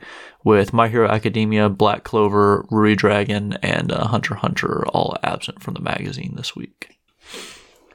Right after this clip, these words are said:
Um, yeah, first off,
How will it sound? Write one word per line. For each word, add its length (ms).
Um, 640
yeah, 200
first 380
off, 280